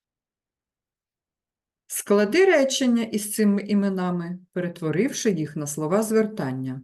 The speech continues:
Наприклад, якщо твою подругу звуть Оля, то речення може бути таким: «Олю, у тебе є ручка?» Давайте пригадаємо, що таке звертання.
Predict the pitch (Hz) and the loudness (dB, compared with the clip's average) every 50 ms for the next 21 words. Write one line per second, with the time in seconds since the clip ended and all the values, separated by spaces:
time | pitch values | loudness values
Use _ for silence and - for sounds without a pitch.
0 | - - 214 247 302 - - 165 143 - - 127 131 131 - - _ _ _ _ | -6 0 0 2 2 2 0 -2 -2 -2 -4 -8 -10 -12 -12 -18 _ _ _ _
1 | _ _ _ 185 185 185 - - 202 196 202 175 180 180 180 180 - 185 180 160 | _ _ _ 0 2 2 2 2 0 2 2 4 4 4 4 4 2 0 0 0
2 | 160 170 160 160 156 151 156 151 160 156 - - - 277 381 440 302 196 147 151 | -2 -6 -8 -8 -8 -8 -8 -6 -6 -8 -6 -4 0 2 4 4 4 4 2 -2
3 | - - - - 151 147 185 240 311 - - - 214 175 156 147 139 143 170 240 | -6 -10 -10 -6 -4 0 0 0 -2 -2 -4 -6 -4 -4 -4 -4 -4 -2 -2 -2
4 | 285 254 208 175 165 214 226 - 247 226 247 240 233 240 - - 147 131 131 135 | -2 0 -2 -2 -2 -4 -4 -4 -6 -6 -6 -6 -8 -8 -8 -8 -8 -8 -8 -10
5 | 143 - _ _ _ _ _ _ - 311 294 214 151 135 135 139 - - _ _ | -12 -16 _ _ _ _ _ _ 0 2 2 2 2 0 -4 -10 -14 -18 _ _
6 | _ _ - 180 - 202 185 147 170 156 147 - 311 440 427 311 202 185 - - | _ _ -12 -6 -2 -2 -2 -2 -2 -4 -2 -2 0 0 2 0 0 -2 -6 -8
7 | - - 131 143 143 - _ _ _ _ _ _ _ _ _ _ _ _ _ _ | -12 -12 -14 -14 -14 -18 _ _ _ _ _ _ _ _ _ _ _ _ _ _
8 | _ _ _ _ - 440 320 - 269 202 185 - 175 175 180 170 180 160 156 156 | _ _ _ _ 0 2 2 2 2 -2 -2 -2 -2 -2 -2 -2 -2 -4 -4 -4
9 | 156 156 - - - 156 - 147 - 165 151 151 165 - 170 165 151 139 135 135 | -6 -8 -8 -10 -10 -10 -8 -8 -6 -6 -6 -4 -6 -6 -6 -6 -6 -6 -4 -4
10 | 135 131 131 - | -6 -6 -8 -12